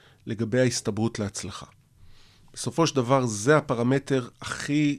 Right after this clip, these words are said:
קריטי בתור, ב-, בכל הרעיון של התמחור. בואו ננסה רגע לפשט את זה, בסדר? בואו נחשוב רגע על מעין עץ החלטות כזה,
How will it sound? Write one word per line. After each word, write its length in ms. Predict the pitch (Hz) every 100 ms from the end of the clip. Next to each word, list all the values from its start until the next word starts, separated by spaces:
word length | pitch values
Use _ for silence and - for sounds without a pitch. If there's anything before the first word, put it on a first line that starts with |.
| -
קריטי 540 | - 127 151 - 147
בתור, 480 | 131 120 - 123 117 -
ב-, 380 | 120 113 110 107 110
בכל 360 | 117 - 143
הרעיון 560 | 139 127 123 120 117 117
של 140 | -
התמחור. 540 | 113 113 110 - 104 - _ _ - - - _ -
בואו 180 | 185
ננסה 240 | 196 156 165
רגע 160 | 156
לפשט 440 | 135 127 - 117 -
את 80 | 98
זה, 100 | 90
בסדר? 480 | 104 131 143 156 151 - _ _ _ _ - - -
בואו 160 | 156
נחשוב 320 | 175 - 175 160
רגע 340 | 139 127 123
על 200 | 123 120
מעין 380 | 107 123 127 123 -
עץ 240 | 151 147 -
החלטות 480 | - 120 - 123
כזה, 300 | - 113 95